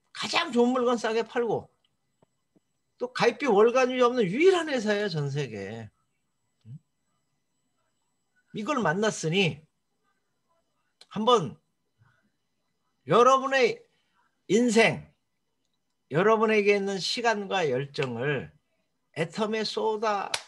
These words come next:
부세요, 부셔라 이겁니다. 내가 미쳐야 파트너도 미치는 거예요. 응? 근데 애터미가 얼마나 가치 있는 사업입니까? 저는 우리 회사가 일 조 넘었을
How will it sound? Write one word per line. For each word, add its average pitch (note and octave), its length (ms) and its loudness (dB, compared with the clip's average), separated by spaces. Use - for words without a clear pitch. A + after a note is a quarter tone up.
부세요, E3+ 560 0
부셔라 D3 480 -2
이겁니다. D#2+ 760 -16
내가 A3 340 4
미쳐야 F#3 520 0
파트너도 A3 480 -8
미치는 E3+ 440 -8
거예요. G2+ 500 -10
응? C3+ 200 -16
근데 A#3 240 2
애터미가 F#3 720 2
얼마나 E4+ 460 -4
가치 - 440 -6
있는 G#3 260 -6
사업입니까? B2+ 680 -12
저는 G3+ 200 0
우리 G3 220 4
회사가 G3+ 300 4
일 D#3+ 200 -2
조 F3+ 120 -4
넘었을 D3+ 380 -6